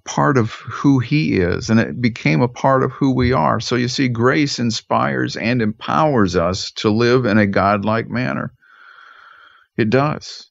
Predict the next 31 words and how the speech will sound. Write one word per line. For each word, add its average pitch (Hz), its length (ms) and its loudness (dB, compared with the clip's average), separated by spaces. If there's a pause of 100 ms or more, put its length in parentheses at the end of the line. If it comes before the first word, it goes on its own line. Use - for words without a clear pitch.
There's 120 180 -2
just 135 240 -2
no 139 140 2
such 131 340 -2
thing 147 240 0
as 110 120 0
good 113 260 2
grace, 117 460 0
regular 107 340 0
grace, 110 480 -8 (340)
uh, 69 260 -12 (120)
too 120 160 0
much 117 260 0
grace. 120 600 -4 (520)
I - 60 -8
mean, 101 240 0
it, 107 180 -2
it's, - 360 -4
it's - 200 0
grace. - 720 -2 (240)
<laughs> - 80 2 (720)
And 147 140 0
it 151 60 0
never 156 260 2
leads 147 400 -2
anyone 135 480 0
into 85 200 -2
sin. 71 320 -6
It 113 140 -2
never 165 460 2
does. 57 500 -2